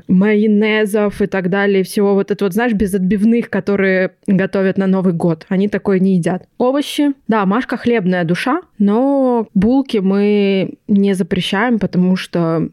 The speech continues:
кажется, что она достаточно много двигается. Они растут в норме своего веса. И вообще, когда у нас заходит, э, разговор в семье о питании, я знаю, что база — это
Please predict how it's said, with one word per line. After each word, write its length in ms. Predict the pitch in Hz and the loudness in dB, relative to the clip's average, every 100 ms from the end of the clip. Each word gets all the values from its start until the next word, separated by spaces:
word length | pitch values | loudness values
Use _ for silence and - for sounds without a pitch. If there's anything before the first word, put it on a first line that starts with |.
| _ | _
кажется, 420 | - 185 185 - | -4 -2 -4 -4
что 300 | 185 - 175 | -6 -4 -4
она 220 | 170 170 175 | -2 -2 -2
достаточно 500 | 170 196 180 - 185 | -2 -4 -4 -2 -2
много 320 | 185 185 165 | 0 0 -2
двигается. 720 | 151 247 233 202 196 175 170 - _ | 0 0 2 0 -2 -6 -6 -8 _
Они 360 | 196 202 240 | -2 2 2
растут 640 | 320 240 - 233 285 - - _ - | 0 -2 -2 -2 -2 -4 -20 _ -6
в 380 | - 196 185 185 | 0 0 2 0
норме 360 | 202 247 220 | 0 0 -2
своего 400 | 175 202 196 185 | -2 -2 0 0
веса. 520 | 180 220 359 - 202 180 - | 2 0 0 -4 -6 -6 -4
И 100 | 220 | -2
вообще, 320 | 208 - 285 | -2 -2 -4
когда 320 | 294 202 202 | -2 -2 0
у 60 | 208 | 2
нас 180 | 208 175 | 0 -2
заходит, 720 | 202 - 214 196 185 175 - | -4 -2 -2 0 -2 -4 -4
э, 220 | 175 175 | -2 -2
разговор 460 | 175 180 180 185 180 | -4 -4 -2 -2 -4
в 60 | |
семье 420 | - 185 185 185 | -2 0 2 2
о 120 | 175 170 | 0 -2
питании, 720 | 165 - 285 359 262 185 180 - | -4 -4 -2 0 0 0 -4 -4
я 220 | 180 190 | -2 0
знаю, 420 | 190 214 202 170 | 0 0 0 -2
что 460 | 175 - 165 170 160 | -4 -4 -2 -2 -2
база — 580 | 165 185 185 165 170 - - _ _ - | -2 0 0 -2 -4 -8 -12 _ _ -4
это 460 | 175 - 170 170 | -4 -2 -2 -2